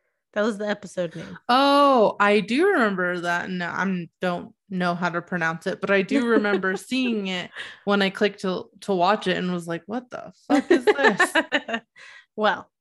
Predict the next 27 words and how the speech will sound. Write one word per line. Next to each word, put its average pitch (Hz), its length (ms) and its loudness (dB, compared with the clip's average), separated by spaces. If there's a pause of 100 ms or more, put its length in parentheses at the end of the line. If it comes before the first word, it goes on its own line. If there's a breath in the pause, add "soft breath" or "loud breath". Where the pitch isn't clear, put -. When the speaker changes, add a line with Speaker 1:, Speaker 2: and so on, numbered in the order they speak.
(160)
Speaker 1:
that 180 280 -4
is 180 280 -4 (280)
the 214 400 -6
episode 202 460 -6
Bloody 196 240 -2
Mary's 175 320 -6
featured - 360 -16
in. 180 180 -18 (960 soft breath)
Then 277 760 0
it 254 100 -2
was 247 180 -2
also 240 360 -6
in 294 180 -4
Candyman, 202 880 -6 (680)
which 226 400 -4 (140)
kind 269 320 -2
of 285 280 0
Speaker 2:
Yeah. 208 280 -2 (340)
Speaker 1:
mish-, - 340 -10 (160)
mashed 226 540 -6
it 220 180 -4
with 208 280 -6
Hook 302 200 -2
Hand 180 440 -6
Man. 160 380 -8 (440 soft breath)
Speaker 2:
Yes. 294 720 2
Speaker 1:
Appar-, - 60 -20